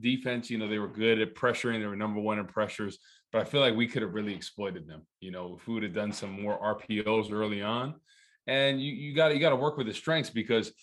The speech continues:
what I saw was when Andy Dalton came in, it just seemed like the play calling was a little bit different,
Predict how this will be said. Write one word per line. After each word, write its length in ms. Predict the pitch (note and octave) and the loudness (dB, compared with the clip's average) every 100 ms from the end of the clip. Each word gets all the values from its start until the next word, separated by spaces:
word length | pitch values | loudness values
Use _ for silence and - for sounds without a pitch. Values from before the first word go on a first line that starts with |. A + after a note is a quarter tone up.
| _ _ _ _ | _ _ _ _
what 140 | G2+ D3 | 0 4
I 120 | F#3 | 4
saw 260 | F#3+ C#3+ | 4 6
was 180 | A#2+ G2+ | 6 2
when 100 | G#2 | -4
Andy 260 | A2+ C3+ C3 | -2 2 2
Dalton 340 | A#2+ A#2 G#2+ | 2 0 -2
came 260 | G#2 G#2+ G2 | -8 -6 -4
in, 220 | F#2+ F#2+ | -6 -6
it 140 | A2+ A2+ | -8 -6
just 180 | C#3+ | -4
seemed 160 | C#3 B2+ | -2 0
like 140 | A2+ | 0
the 60 | - | -4
play 220 | E2+ A2 | -4 -4
calling 320 | G#2+ G#2+ G2+ | -2 -4 -4
was 140 | F#2+ F2+ | -6 -8
a 60 | |
little 220 | F2+ G2+ G#2 | -8 -6 -6
bit 140 | G2 | -6
different, 360 | F#2+ F#2 C#2+ | -6 -10 -14